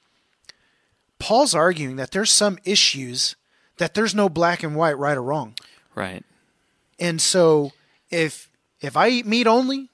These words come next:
Speaker 1: and you eat veggies only, I'm not right, you're not right. We're both right.
Speaker 2: Right.
Speaker 1: So we have divided, again, going back to this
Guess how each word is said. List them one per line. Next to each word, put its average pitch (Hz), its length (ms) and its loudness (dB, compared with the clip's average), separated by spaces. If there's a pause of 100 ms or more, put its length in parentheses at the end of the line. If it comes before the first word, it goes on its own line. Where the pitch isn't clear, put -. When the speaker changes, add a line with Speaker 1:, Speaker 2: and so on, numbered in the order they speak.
(240)
Speaker 1:
and 160 120 -4
you 240 140 4
eat 226 140 -2
veggies 214 360 2
only, 240 380 0 (1120)
I'm 214 200 2
not 233 260 2 (600)
right, 185 320 2
you're 196 180 0
not 156 220 -2
right. 120 260 -10 (760)
We're 202 120 2
both 214 380 2
right. 120 260 -12 (600)
Speaker 2:
Right. 92 120 -8
Speaker 1:
So 190 440 2 (260)
we 202 280 -2
have 175 180 -2
divided, 170 840 0 (220)
again, 147 420 -4
going 151 220 -2
back 151 220 -2
to 147 100 -8
this 139 280 -6